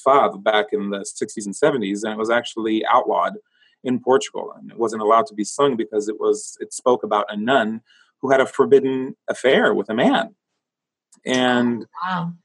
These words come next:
Speaker 1: it was forbid to s-, to be sung in Portugal. And so it was taken to Brazil and sung in Brazil and kind of forgotten in Portugal. And so I sung it one time,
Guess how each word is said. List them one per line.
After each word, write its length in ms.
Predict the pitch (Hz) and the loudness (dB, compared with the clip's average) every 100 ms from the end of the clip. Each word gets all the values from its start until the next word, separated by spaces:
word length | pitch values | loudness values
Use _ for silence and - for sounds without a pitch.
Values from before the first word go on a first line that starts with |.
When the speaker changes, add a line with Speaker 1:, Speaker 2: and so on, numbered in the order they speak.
| - | 6
Speaker 1:
it 200 | 143 143 | 8 8
was 260 | 139 139 | 8 6
forbid 400 | - 143 143 143 | 6 4 6 6
to 60 | 139 | 4
s-, 320 | 139 143 120 - | 2 4 2 -2
to 60 | |
be 100 | 131 | -8
sung 260 | - 143 135 | 0 2 2
in 120 | 120 | 0
Portugal. 540 | 151 202 214 101 101 | 0 0 0 -2 0
And 160 | 101 107 | 0 -4
so 120 | - | 0
it 100 | 123 | 0
was 120 | 120 | 0
taken 320 | - 151 170 180 | -2 -2 0 0
to 100 | 185 | 4
Brazil 600 | 202 147 110 95 127 - _ _ _ _ - | 4 6 4 4 0 -6 _ _ _ _ -6
and 160 | 123 | -4
sung 220 | 117 139 131 | 0 2 2
in 120 | 117 | 2
Brazil 580 | 120 120 110 190 160 135 | 2 0 2 4 6 4
and 120 | 127 - - 247 | 2 -4 -6 0
kind 220 | 262 269 | 2 4
of 80 | 220 | 4
forgotten 420 | 202 185 214 - | 4 4 4 4
in 140 | 156 165 | 0 -2
Portugal. 640 | - 359 - 107 95 - _ _ _ _ _ - | -2 -2 -2 -2 -2 -8 _ _ _ _ _ -4
And 280 | 160 156 147 | 0 0 -2
so 840 | - 165 160 156 156 147 143 139 | -4 2 4 6 8 10 8 8
I 100 | 147 | 4
sung 400 | 143 - 165 262 | 4 4 4 6
it 120 | 151 | 4
one 200 | 120 117 | 2 -2
time, 520 | 117 117 110 117 127 | 0 2 4 2 0